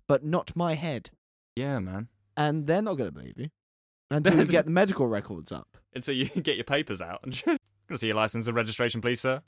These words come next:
Speaker 2: <laughs> Your body license and
Speaker 1: Your
Speaker 2: registration?"
Speaker 1: bo-, your body. Yeah, well, you know, you, you might have to register the body. Like, this isn't actually, this is now my body. It's like when you buy a used car.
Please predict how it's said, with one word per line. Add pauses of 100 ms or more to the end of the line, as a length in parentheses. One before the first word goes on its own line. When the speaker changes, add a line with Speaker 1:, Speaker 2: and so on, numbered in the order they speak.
(140)
Speaker 2:
<laughs>
Your
body
license
and
Speaker 1:
Your
Speaker 2:
registration?"
Speaker 1:
bo-,
your
body.
Yeah,
well,
you
know,
you,
you
might
have
to
register
the
body.
Like,
this
isn't
actually,
this
is
now
my
body. (300)
It's
like
when
you
buy
a
used
car.